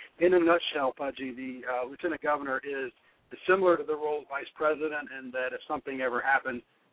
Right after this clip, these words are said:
uh, to the governor, the lieutenant governor assumes the role of governor. It's happened five times in the history of our state,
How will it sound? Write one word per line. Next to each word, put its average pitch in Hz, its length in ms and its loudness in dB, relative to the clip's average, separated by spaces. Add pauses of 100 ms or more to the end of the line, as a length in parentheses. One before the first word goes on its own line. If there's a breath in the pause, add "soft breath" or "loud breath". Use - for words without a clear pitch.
uh, 131 200 6 (120)
to 180 160 -2
the 143 100 -4
governor, 147 600 2
the 127 180 -14
lieutenant 135 480 -8
governor 131 260 -2
assumes 147 380 -8
the 123 80 -8
role 127 360 -2
of 110 120 -10
governor. 110 360 -4
It's - 120 -14
happened 127 360 2
five 123 280 4
times 127 420 2 (440 soft breath)
in 131 120 2
the 127 60 -2
history 156 360 4
of 123 120 2
our 127 140 6
state, 156 380 0